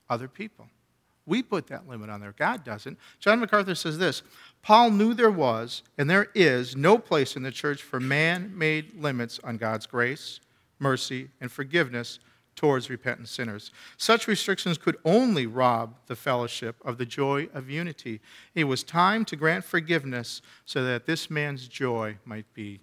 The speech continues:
restored." Sometimes these reasons, however, are more personal than that. They're much closer to home. We've been burned by them before. They've done this before.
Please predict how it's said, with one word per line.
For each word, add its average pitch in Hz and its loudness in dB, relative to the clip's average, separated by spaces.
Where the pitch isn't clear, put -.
restored." 101 -12
Sometimes 240 2
these 160 2
reasons, 151 0
however, 156 2
are 151 4
more 160 0
personal 156 -4
than 110 -14
that. 95 -14
They're 127 0
much 147 -2
closer 156 -4
to 143 -16
home. 160 -4
We've 160 0
been 165 2
burned 151 0
by 113 -2
them 104 -14
before. 104 -20
They've 127 -8
done 170 0
this 160 -8
before. 156 -6